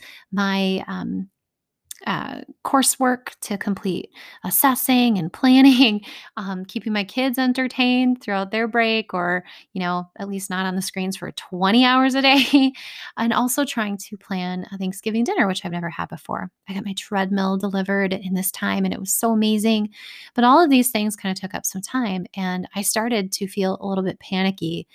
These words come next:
come the end of the week, uh, because I still had not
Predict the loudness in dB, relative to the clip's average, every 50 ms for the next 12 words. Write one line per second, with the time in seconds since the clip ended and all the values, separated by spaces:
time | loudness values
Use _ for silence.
0 | -20 -20 -20 -20 _ _ -2 0 2 2 0 0 -2 -2 0 2 2 2 0 0
1 | 0 0 0 0 0 0 0 2 2 0 0 -2 -14 -20 _ _ -18 -16 -16 -12
2 | -4 -4 -4 -2 0 2 4 6 6 6 4 2 0 0 -2 -4 -6 -6 -4 -2
3 | 0 2 2 2 2 2 2 0 0 0 0 -2 0 -2 -4 -6